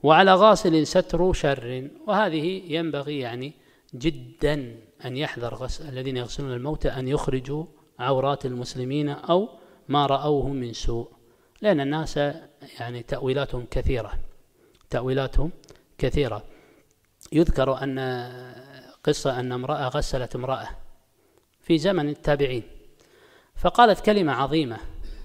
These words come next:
وهي تغسل المرأة، يعني، اتهمتها بالزنا والعياذ بالله. قالت عن ذاك الموضع، قالت: "ما هذا الجمال لولا فحش فيه"، فالتصقت يدها بالجثة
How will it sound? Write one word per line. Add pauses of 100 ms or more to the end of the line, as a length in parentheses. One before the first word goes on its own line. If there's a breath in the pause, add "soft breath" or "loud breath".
(140 loud breath)
وهي
تغسل
المرأة، (480 loud breath)
يعني،
اتهمتها
بالزنا
والعياذ
بالله.
قالت (220)
عن
ذاك
الموضع، (380 loud breath)
قالت: (300)
"ما
هذا
الجمال
لولا (260)
فحش
فيه"، (600 soft breath)
فالتصقت
يدها
بالجثة